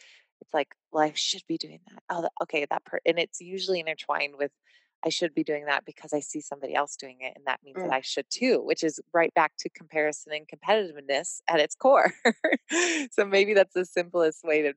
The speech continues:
Speaker 1: to, to just, you know, help yourself describe, um, or discern, that's the word I'm looking for, of,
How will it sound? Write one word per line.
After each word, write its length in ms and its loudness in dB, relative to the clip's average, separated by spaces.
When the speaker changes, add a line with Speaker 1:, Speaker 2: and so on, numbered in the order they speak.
Speaker 1:
to, 120 -6
to 220 -2
just, 300 -6
you 120 -10
know, 240 -2
help 260 2
yourself 640 2
describe, 720 0
um, 180 0
or 60 4
discern, 840 0
that's 180 -2
the 100 -2
word 180 -2
I'm 140 -6
looking 360 -14
for, 300 -6
of, 480 4